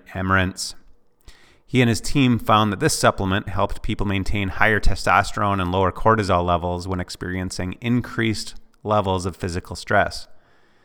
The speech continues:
Not surprisingly, you'll find Relora in one of Amare's formulas, Mood Plus.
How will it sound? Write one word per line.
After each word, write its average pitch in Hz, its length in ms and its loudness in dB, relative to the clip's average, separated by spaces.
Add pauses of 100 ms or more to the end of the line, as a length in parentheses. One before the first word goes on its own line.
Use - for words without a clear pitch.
(300)
Not 113 180 0
surprisingly, 98 640 4 (140)
you'll 95 120 -4
find 104 280 0
Relora 87 440 0
in 90 180 -6
one 87 100 -2
of 85 100 -4
Amare's 87 640 0
formulas, 101 600 -2 (360)
Mood 92 260 -4
Plus. - 420 -2